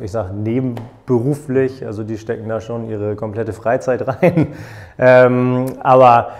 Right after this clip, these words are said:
der eine macht zum Beispiel hier die Etiketten, äh, designt damit und der andere, oder macht das Etikettendesign und auch die g-,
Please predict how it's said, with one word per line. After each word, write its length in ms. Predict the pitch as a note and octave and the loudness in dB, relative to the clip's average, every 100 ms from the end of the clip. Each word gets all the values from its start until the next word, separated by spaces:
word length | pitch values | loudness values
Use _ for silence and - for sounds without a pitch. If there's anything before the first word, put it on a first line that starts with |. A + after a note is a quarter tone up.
| - - | -6 2
der 140 | C3 | 4
eine 200 | B2+ C#3 | 4 2
macht 220 | C3 B2+ | 0 -2
zum 140 | - A#2 | -4 -4
Beispiel 340 | A2+ B2 A#2 | -4 -4 -4
hier 140 | A2+ | -4
die 160 | A2+ A2+ | -4 -4
Etiketten, 880 | A2 A2 A#2+ - B2+ A#2 A#2+ B2 D3 | -4 -4 -4 -4 -4 -4 -4 -4 -4
äh, 280 | A#2+ A#2 A2 | 0 0 0
designt 400 | A2+ A2 A2+ A2 | -2 0 -2 -2
damit 460 | G#2+ A2+ A2+ - | -2 -2 -4 -10
und 560 | - B2 A2 G#2+ G2 - | -10 -8 -6 -8 -12 -8
der 880 | G#2+ G#2 G#2+ G#2 G#2 G#2 G#2 G#2 - | -4 -2 -2 -4 -2 -2 -2 -4 -8
andere, 260 | A2 A2+ G#2+ | -8 -6 -4
oder 220 | G#2+ G#2 | -2 0
macht 220 | A#2+ G#2+ | 0 0
das 120 | B2 | -2
Etikettendesign 960 | A2 G#2+ A2 D3+ C3+ A#2 A2+ A2+ A#2 A2+ | -2 -4 -2 -2 0 -2 -2 -2 -2 -4
und 160 | G#2+ G#2+ | -8 -8
auch 220 | A2 - | -10 -6
die 200 | A#2+ G2+ | -6 -4
g-, 120 | A2 | -6